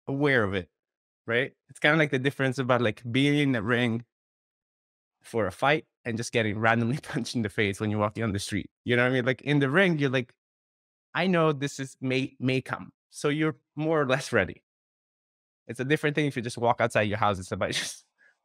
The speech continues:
whacks you in the face and you're like, "Wait, what happened?" You know what I mean? But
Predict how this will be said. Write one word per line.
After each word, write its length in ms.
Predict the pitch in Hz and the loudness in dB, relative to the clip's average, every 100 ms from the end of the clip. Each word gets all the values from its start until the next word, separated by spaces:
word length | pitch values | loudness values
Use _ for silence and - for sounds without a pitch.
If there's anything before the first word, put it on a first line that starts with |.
| - | -4
whacks 400 | 123 - - 135 | 0 0 0 -2
you 80 | 131 | -2
in 100 | 117 | 0
the 100 | 117 | 0
face 280 | 131 120 | 2 2
and 80 | 117 | 2
you're 80 | 113 | -2
like, 220 | 120 - | -2 0
"Wait, 240 | 156 135 113 | 0 0 0
what 140 | 175 | -2
happened?" 440 | 202 196 131 98 - | 0 -2 -2 -4 -6
You 120 | 113 | -2
know 80 | 127 | 0
what 120 | 135 | -2
I 40 | 135 | -2
mean? 180 | 143 | -4
But 140 | 127 | -6